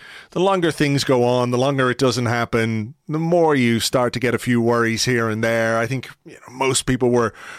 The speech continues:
were pretty confident given his connection with the club and everything else. But nice to get it done and dusted, um, you know, after what has been a, a really good season from, from Bukayo.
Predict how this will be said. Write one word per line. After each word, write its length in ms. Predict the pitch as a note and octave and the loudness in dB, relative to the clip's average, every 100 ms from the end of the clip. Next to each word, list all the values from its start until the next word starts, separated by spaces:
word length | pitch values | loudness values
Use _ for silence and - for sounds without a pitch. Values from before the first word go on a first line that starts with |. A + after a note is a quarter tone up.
| - | -4
were 100 | C#3 | -4
pretty 360 | C3+ - G#3+ C#3+ | -2 0 0 0
confident 580 | D3 C3+ A#2+ A#2+ A2+ - | 0 0 0 -2 -2 -2
given 220 | A#2+ A#2 | -2 0
his 120 | A2 | -2
connection 440 | - A#2+ A#2 - | -2 -4 -4 -4
with 100 | A2+ | -4
the 80 | G#2+ | -6
club 260 | - A#2+ A2+ | -2 0 0
and 120 | A2+ | 0
everything 260 | A2+ A2+ A#2+ | 0 -2 -2
else. 280 | A#2+ A2 - | -2 -2 -4
But 280 | - B2+ - - - - | -4 -4 -4 -16 -20 -4
nice 340 | D#3 F#3 G3 - | 0 0 0 -2
to 100 | F3 | 0
get 180 | E3 D#3 | 0 0
it 140 | E3 | 0
done 280 | D#3+ D3+ C#3+ | 0 2 2
and 160 | C3+ | 0
dusted, 760 | C3+ D3+ - B2+ A2+ A2 - - - | 2 0 0 0 -2 -2 -6 -8 -8
um, 540 | A#2 A#2+ A#2+ B2 C3 - | -4 -2 -2 -2 -6 -6
you 80 | D3+ | -2
know, 140 | D3+ D3+ | 0 0
after 200 | - D3 | 0 0
what 160 | D3+ | 2
has 200 | C#3+ D3+ | 0 0
been 160 | B2+ D3 | 0 0
a, 100 | C3 - - - | 0 -6 -8 -2
a 280 | D3+ C#3+ D3+ | 0 2 2
really 300 | G3 G#3 D#3 | 2 2 0
good 320 | B2 D#3+ C3 | 2 2 2
season 460 | - C#3 B2 A2+ | 2 2 2 -2
from, 380 | - A#2+ A2 G#2+ | -2 -2 -2 -6
from 200 | - A#2+ | -6 -6
Bukayo. 460 | A2+ A#2 G#2 F#2+ | -4 -2 -2 -4